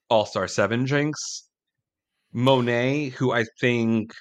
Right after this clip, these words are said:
suffers sometimes in improv, was probably even keel with Jada in that respect. Um, there were some things that she did that I thought were hysterical.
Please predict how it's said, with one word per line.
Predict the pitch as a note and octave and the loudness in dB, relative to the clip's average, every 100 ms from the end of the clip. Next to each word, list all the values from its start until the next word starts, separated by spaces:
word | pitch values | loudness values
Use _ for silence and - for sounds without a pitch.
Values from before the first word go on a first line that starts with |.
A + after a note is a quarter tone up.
| _ _ _ _ _ | _ _ _ _ _
suffers | - - C#3+ B2+ C#3+ C3+ C3 | -14 -2 0 0 0 -2 -2
sometimes | C3 C3 C3 B2+ | -4 -2 -2 0
in | C3 | -2
improv, | B2 B2+ D3+ D3 D#3 D#3+ D#3 _ _ _ _ _ _ _ _ _ _ - | -2 -2 0 0 2 0 -4 _ _ _ _ _ _ _ _ _ _ -12
was | G#2 A2+ A#2 G#2 | -4 2 2 2
probably | F#2+ C#3+ B2+ C#3 D3 C3 A#2+ | -8 2 2 2 -2 -4 -6
even | A#2+ A2+ C3 | -2 0 -2
keel | C3 A#2 G#2+ A2 E3 - _ - | -4 -2 0 0 -2 -8 _ -16
with | F#2+ A2 G#2+ G2 F#2+ - _ _ _ _ G#2+ | -4 0 2 2 -2 -6 _ _ _ _ -12
Jada | F#2 G#2+ G2+ A2+ E3+ F#3+ - _ _ _ _ _ _ - | -2 0 2 0 -2 -8 -16 _ _ _ _ _ _ -2
in | D3+ D#3 | 0 2
that | D#3 D#3+ | 0 -2
respect. | E3 - D3+ D#3+ - - - - | -4 -2 -2 -2 -8 -18 -12 0
Um, | A#2 A2 G2 | 2 2 2
there | A2+ | 2
were | A2+ A#2 | 2 0
some | - B2 | -2 -2
things | A#2+ A2+ | -2 -2
that | A2+ | -4
she | G#2+ | -4
did | G2+ G2 | -2 0
that | G2 | -2
I | |
thought | F#2+ G#2+ - | -2 -6 -4
were | G2 A#2 _ _ _ _ _ - - - | -4 -6 _ _ _ _ _ -18 -6 -4
hysterical. | G3 - F#2+ E2+ D#2+ - E2+ A#2 | -4 -2 -2 0 -4 -6 -6 -6